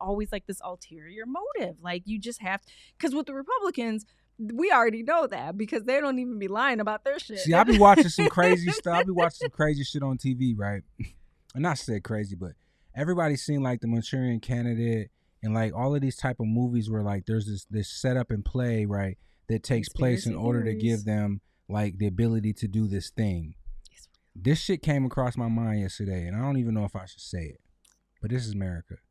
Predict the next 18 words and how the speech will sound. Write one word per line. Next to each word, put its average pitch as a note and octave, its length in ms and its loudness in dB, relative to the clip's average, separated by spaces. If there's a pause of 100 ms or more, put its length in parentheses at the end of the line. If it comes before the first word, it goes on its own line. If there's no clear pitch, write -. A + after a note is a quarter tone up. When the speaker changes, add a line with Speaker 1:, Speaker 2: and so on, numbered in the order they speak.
(140)
Speaker 1:
<laughs> F#4+ 720 2 (500)
Speaker 2:
It C#3+ 140 6
was F3 200 6
just D3+ 300 -2
really, C#3+ 600 2
and B2+ 120 2
I'm D#3+ 100 2
not D#3 160 4
even, C3+ 180 2
I'm D3 160 0
not F#3+ 140 4
even E3 160 2
conspiracy B2+ 580 -2
theorist, A2+ 320 -6
but A2+ 120 -12
it B2+ 60 -8
was B2 140 -10
just G#2+ 220 -16